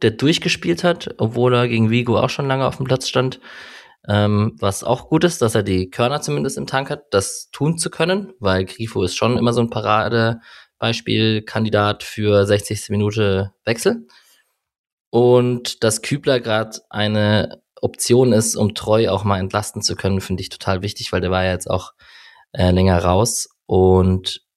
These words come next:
mit Treu sieht das Spiel, glaub ich, noch mal ein bisschen anders aus und einen Ticken besser. Aber ich als großer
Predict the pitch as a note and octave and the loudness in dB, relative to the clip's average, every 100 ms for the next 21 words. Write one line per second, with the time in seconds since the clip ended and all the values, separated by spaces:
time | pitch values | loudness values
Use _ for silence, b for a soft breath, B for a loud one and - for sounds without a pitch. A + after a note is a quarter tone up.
0 | _ _ _ - F#2+ - - G#2 A2+ A2 | _ _ _ -2 -2 -2 -2 0 0 -2
1 | G#2 - A2 G#2 F#2+ - G#2 G#2 G2 A2+ | -2 -2 -2 0 0 -2 -2 0 0 0
2 | A#2 - - A2 B2 - A2+ A#2 - G#2+ | -2 -2 -2 0 0 0 -2 -2 -4 -8
3 | - - A#2+ A#2 A2+ A2+ C#3+ B B B | -12 -10 -4 0 0 0 -4 B B B
4 | B B B _ _ - F#2 F2+ F2+ F2 | B B B _ _ -2 0 2 0 -2
5 | - _ - - F2 - - - | -10 _ -8 -4 -4 -2 -2 -2